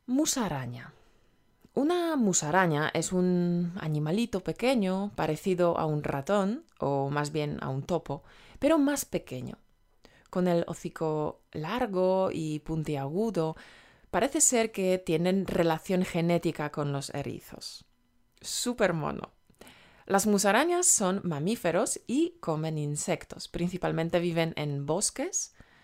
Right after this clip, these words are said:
charcas, eh, graneros, campos desiertos o en los límites de los campos de cultivo.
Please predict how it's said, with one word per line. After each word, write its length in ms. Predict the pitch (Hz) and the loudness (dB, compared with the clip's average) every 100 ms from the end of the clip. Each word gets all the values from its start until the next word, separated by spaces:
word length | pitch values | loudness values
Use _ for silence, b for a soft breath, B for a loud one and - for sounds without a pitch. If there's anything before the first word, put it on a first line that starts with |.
| b b b b | b b b b
charcas, 960 | - 185 202 226 214 208 214 - - - | -2 2 2 0 -2 -2 -2 -6 -10 -12
eh, 300 | 156 147 151 | -10 -8 -6
graneros, 840 | 151 156 147 180 202 190 190 196 - B B B - | -4 -2 0 2 2 2 0 -2 -4 B B B -2
campos 380 | 175 170 170 | 0 2 0
desiertos 640 | 156 147 175 170 170 170 170 | -2 0 4 4 4 0 0
o 120 | - 151 | 0 2
en 340 | 156 160 165 | 2 2 0
los 220 | 151 147 | -2 -2
límites 640 | 147 156 151 151 156 - - | -4 -2 -2 -2 -4 -6 -10
de 160 | 151 | -6
los 200 | 147 139 | -4 -2
campos 420 | - 143 143 143 147 | -2 -2 -2 -2 -6
de 80 | |
cultivo. 580 | 143 143 143 156 135 - | -6 -6 -6 -6 -6 -12